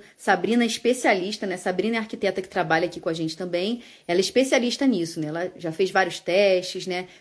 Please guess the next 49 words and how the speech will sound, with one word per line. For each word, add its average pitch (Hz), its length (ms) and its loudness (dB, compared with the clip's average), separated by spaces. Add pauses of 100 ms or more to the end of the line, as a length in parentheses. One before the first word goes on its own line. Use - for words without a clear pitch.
(100)
Ela 202 200 2
que 226 180 -6
foi, 190 500 2
é, 160 220 2
a 165 80 -2
pessoa 175 280 -2
que 185 100 -10
pintou 185 400 2
praticamente 190 560 -2
todas 226 260 2
as 208 100 -2
paredes 170 440 -2
daqui. 180 520 -6 (300)
Então, 175 600 -2
é, 175 180 2
tem 190 160 -4
muito 240 320 4
conteúdo, 247 680 2
né, 190 140 -2
que 190 120 -8
a 165 40 -2
gente, 185 220 -8
junto 180 220 -8
com - 80 -6
a 185 40 -4
Sabrina, 180 600 -2 (300)
elaborou 175 600 2
aí 165 260 0
pra, 185 460 2 (240)
<clears throat> 185 960 -6
pra 180 200 4
te 180 140 -6
mostrar 190 340 0
como 202 160 -2
é 190 40 0
que 190 80 -10
você 196 180 -6
pode 180 200 0
fazer 185 180 -2
um 185 40 0
emboço 175 480 0
e - 40 -12
pintar 233 320 0
a - 20 0
sua 208 160 -8
casa 170 380 -2
com 185 140 -10
tinta 185 280 -10
de, 190 420 -8